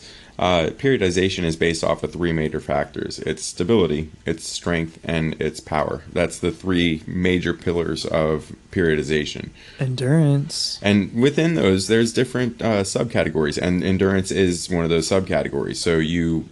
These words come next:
Speaker 1: the first stability phase is stability, which is just how stable can you be through one joint,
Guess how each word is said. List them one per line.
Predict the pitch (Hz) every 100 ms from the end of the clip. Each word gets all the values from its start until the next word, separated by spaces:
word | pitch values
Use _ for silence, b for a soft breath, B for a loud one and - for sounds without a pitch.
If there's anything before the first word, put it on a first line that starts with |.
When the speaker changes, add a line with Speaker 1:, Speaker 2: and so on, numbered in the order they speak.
| -
Speaker 1:
the | 85
first | 78 107 110 - -
stability | - 92 117 101
phase | - 76 80 87
is | - 85 80 80 - -
stability, | - 87 87 82 82 80 B B B B
which | 98 90
is | 92
just | 87 -
how | 90 87 82 80 -
stable | - - 104 85
can | 90
you | 85
be | 80 92 80
through | 78 82 80 73
one | 78 87 95
joint, | 85 76 73